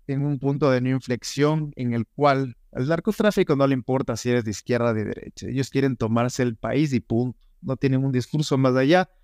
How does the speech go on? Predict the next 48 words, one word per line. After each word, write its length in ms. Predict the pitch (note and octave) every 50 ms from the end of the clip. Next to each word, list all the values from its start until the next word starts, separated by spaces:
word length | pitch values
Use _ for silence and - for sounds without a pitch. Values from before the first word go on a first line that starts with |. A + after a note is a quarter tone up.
| _ _ _ _
de 320 | - B2+ D3 D#3 D#3+ D#3 - _ -
el 180 | - A#2 G#2
poder 400 | - - A2 G#2+ A2 C3 C#3 C#3+
ahora 320 | A#2+ A2+ A2 A2 G#2 G#2+ G2+
mismo, 300 | A2+ A#2+ A#2+ A2+ G#2+ G2+
porque 300 | - - _ - A2 A2
ven 240 | A#2 C3 C#3 C#3 - _
ese 260 | - B2+ - - B2+
espacio, 500 | A2 - _ C3 D3+ C#3+ - - C3 G#2+ - _ _ _ _ _ _ _ _
ese 160 | A#2+ A#2 C3
espacio 400 | B2+ - - C3 B2+ - D3 B2+
abierto 580 | A#2+ A#2+ B2 C#3 D#3 D#3 - - C#3+ C3 B2 - -
de 120 | A2 A2+
lo 100 | A2 G#2+
que 80 | - A#2
hablaba 280 | A2+ A#2 B2 B2+ C3
antes, 220 | C#3 C#3+ - C#3+ A#2+
de 100 | A2+ G#2
que 60 | G#2+
el 60 | G#2+
espacio 380 | G#2 F#2+ - B2+ B2 - - B2
no, 160 | A#2 A#2 A#2
que 300 | A#2 - - - - A#2+
el 200 | A#2 A2 A2 G#2+
poder 280 | - - A#2 A#2+ B2 B2+
no 160 | B2+ B2+ A#2
conoce, 600 | - - B2+ B2 B2 B2 - - C#3 B2+ A#2 A2 - _ _ _ _ _ _ _ _ _ _ _
no, 300 | A#2+ B2 B2+ B2 A#2 G#2+
no, 500 | A#2+ B2 B2+ C3 C3+ C3 B2+ B2 A#2 A2+
no, 260 | A2+ A2+ A#2+ B2 A#2
no 140 | A#2 C3 C#3
existe 540 | C#3 - - D#3+ D#3 D3+ - - E3 D3+ C#3+
en 120 | C3 B2+
vacíos 380 | A#2 A#2+ A2+ - - D3 D3+ C#3
de 100 | B2+ A#2+
poder, 260 | - A#2+ B2 C3+ B2
siempre 360 | - - C#3 C3 C3 C#3 C#3+
los 240 | C#3 C#3 C3 A#2+ -
cubre. 240 | - F3 F3 F3 F3
Bueno, 260 | - B2+ B2 A#2 A2
el 60 | G#2
narcotráfico 640 | G#2+ G#2 - _ _ - - C3+ - - D#3 - - B2
ahora 200 | B2+ C3 B2+ B2
tiene 240 | - B2 A#2+ A#2+
esta 180 | B2 - - A#2+
oportunidad 600 | G#2+ - G#2 - - - G#2+ G#2+ G#2+ A2 A2+ A2
de 120 | A2 A2
oro. 260 | A2 A2+ A#2+ A#2+ -